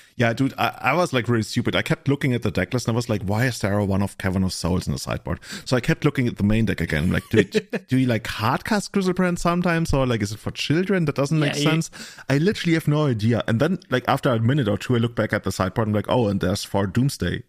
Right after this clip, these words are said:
Speaker 1: Okay,
Speaker 2: Mm.
Speaker 1: Thassa's Oracle. Yeah, all of a sudden makes a lot more sense."
Speaker 2: Yeah.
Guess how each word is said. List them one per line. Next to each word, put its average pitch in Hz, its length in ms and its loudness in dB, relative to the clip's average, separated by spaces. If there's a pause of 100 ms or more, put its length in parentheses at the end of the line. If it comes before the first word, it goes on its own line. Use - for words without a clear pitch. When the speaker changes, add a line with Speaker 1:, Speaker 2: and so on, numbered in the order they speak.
Speaker 1:
Okay, - 220 0
Speaker 2:
Mm. 151 320 0
Speaker 1:
Thassa's 139 260 0
Oracle. 127 400 2
Yeah, 104 140 2 (160)
all 117 80 2
of 110 80 -2
a 104 40 0
sudden 110 240 2
makes 101 160 -2
a 92 60 2
lot 90 160 0
more 80 140 0
sense." - 340 -4 (180)
Speaker 2:
Yeah. - 340 -12